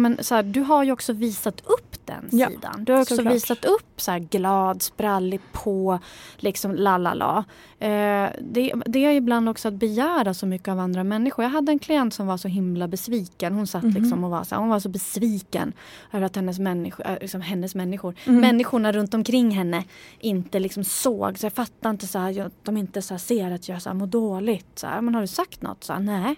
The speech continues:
Speaker 1: Det är liksom hennes hemlighet.
Speaker 2: Mm.
Speaker 1: Jo, men så här,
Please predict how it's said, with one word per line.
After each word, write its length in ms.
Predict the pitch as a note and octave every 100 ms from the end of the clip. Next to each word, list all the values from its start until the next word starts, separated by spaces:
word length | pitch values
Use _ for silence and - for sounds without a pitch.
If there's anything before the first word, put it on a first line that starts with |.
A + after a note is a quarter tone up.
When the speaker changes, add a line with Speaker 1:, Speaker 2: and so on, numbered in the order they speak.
| _ _ _ _ _ _
Speaker 1:
Det 60 | A#3+
är 120 | A3+
liksom 260 | F#3+ F3+ E3+
hennes 280 | E3 D#3
hemlighet. 460 | D#3+ - - - - _ - -
Speaker 2:
Mm. 280 | A#3 A3 A3+
Speaker 1:
Jo, 440 | C4+ C#4+ D4 D4+ E4 -
men 240 | C#4+ C#4
så 140 | C4+ C4+
här, 200 | B3